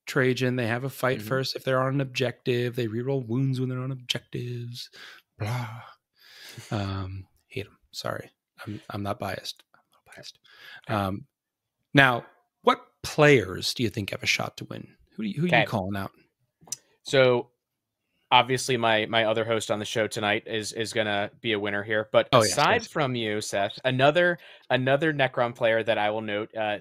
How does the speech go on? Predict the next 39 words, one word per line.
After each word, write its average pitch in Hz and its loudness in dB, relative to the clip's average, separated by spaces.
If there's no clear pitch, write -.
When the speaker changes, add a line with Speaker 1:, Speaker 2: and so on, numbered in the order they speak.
Speaker 2:
this 123 -8
is 117 -10
a 110 -8
guy 107 0
that's 110 -4
a 104 -10
shark 113 -6
in 107 -10
my, 104 -6
uh, 101 -6
local 104 -10
meta. 110 -2
Speaker 1:
Mm-hmm. 101 2
Speaker 2:
Uh, 95 -2
Josh, 117 -2
Josh 113 -2
Campbell. 117 -6
He 143 -6
came 131 -8
in 120 -8
as 107 -8
best 117 -2
Xenos 120 -8
at 110 -6
Battle 110 -2
to 107 -12
End 104 -8
Alzheimer's, 110 -6
um, 98 -10
this 101 -12
past 104 -8
weekend, 160 -8
um, 110 -2
and 110 -12
he's 131 -6
Speaker 1:
Sweet. 120 -2
Speaker 2:
running 131 -2
the 127 -6
same, 127 -10